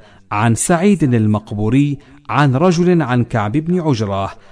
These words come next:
أن رسول الله صلى الله عليه وسلم قال: "إذا توضأ أحدكم فأحسن وضوءه، ثم خرج عامدا إلى المسجد،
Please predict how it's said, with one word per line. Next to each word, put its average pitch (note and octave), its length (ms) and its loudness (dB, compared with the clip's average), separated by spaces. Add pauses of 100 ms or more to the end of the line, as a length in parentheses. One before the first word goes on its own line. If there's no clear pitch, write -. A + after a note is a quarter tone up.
(200)
أن E3+ 180 2
رسول A2 420 -2
الله G2+ 380 -4
صلى B2 280 -4
الله G#2+ 440 -2
عليه G#2 380 -4
وسلم F3+ 560 0
قال: F3 500 4 (360)
"إذا F3 440 4
توضأ B2+ 840 0
أحدكم G#2+ 640 -2
فأحسن A#2+ 680 -2
وضوءه، G#2+ 720 -2 (360)
ثم G2+ 320 -2
خرج F#3 460 0
عامدا D3 560 2
إلى C#3+ 360 2
المسجد، A#2+ 720 -2